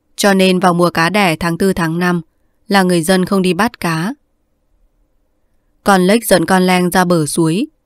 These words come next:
Con Lếch thì ngồi chồm chỗm ở trên một tảng đá nhìn xuống, và hễ thấy một con cá nào lảng vảng đến vào đúng tầm vồ là nó lao bổ xuống. Vài ba lần mới được một con. Con Leng thì bắt cá kiểu khác,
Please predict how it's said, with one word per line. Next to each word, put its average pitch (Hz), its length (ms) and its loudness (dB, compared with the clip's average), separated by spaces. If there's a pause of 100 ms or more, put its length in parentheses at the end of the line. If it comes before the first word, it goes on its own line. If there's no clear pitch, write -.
(520)
Con 196 240 4
Lếch 247 160 2
thì 208 100 0
ngồi 180 200 2
chồm 170 220 0
chỗm 180 260 0
ở 214 80 2
trên 208 180 0
một 180 160 0
tảng 165 200 -2
đá 165 140 -4
nhìn 196 240 0
xuống, 175 360 -2 (640)
và 196 140 2
hễ 180 220 0
thấy 185 200 0
một 226 120 0
con 196 200 0
cá 175 160 -2
nào 208 160 0
lảng 170 240 0
vảng 160 240 -4
đến 165 220 -2
vào 220 140 0
đúng 170 180 -2
tầm 175 240 0
vồ 160 340 -2 (420)
là 190 160 2
nó 165 160 0
lao 202 180 2
bổ 180 220 2
xuống. 170 340 0 (920)
Vài 190 180 2
ba 196 160 2
lần 185 220 2
mới 165 160 -2
được 208 140 2
một 170 260 -4
con. 170 280 -2 (1040)
Con 190 180 2
Leng 180 300 2
thì 175 120 -2
bắt 196 180 -2
cá 180 140 -2
kiểu 185 240 0
khác, 226 320 -2